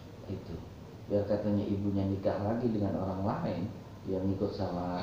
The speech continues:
ibunya atau ngikut sama bapaknya, bapaknya nikah lagi sama orang lain,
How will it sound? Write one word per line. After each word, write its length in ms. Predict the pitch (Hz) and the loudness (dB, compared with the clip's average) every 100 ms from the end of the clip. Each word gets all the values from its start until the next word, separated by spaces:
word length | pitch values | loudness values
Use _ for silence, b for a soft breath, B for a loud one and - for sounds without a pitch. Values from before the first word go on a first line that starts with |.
| 85 - - - 90 | -4 -8 -12 -8 -4
ibunya 440 | 90 110 110 95 | 0 2 4 2
atau 240 | 92 98 | 0 0
ngikut 280 | 95 95 98 | 0 0 0
sama 240 | 90 87 87 | -2 -2 0
bapaknya, 440 | 87 87 87 90 | 0 0 0 0
bapaknya 360 | 87 87 90 90 | 0 0 0 0
nikah 240 | 92 90 87 | -2 0 0
lagi 160 | 87 | 0
sama 320 | 90 95 87 87 | -2 -4 -4 -2
orang 100 | 92 | 0
lain, 120 | 120 | 2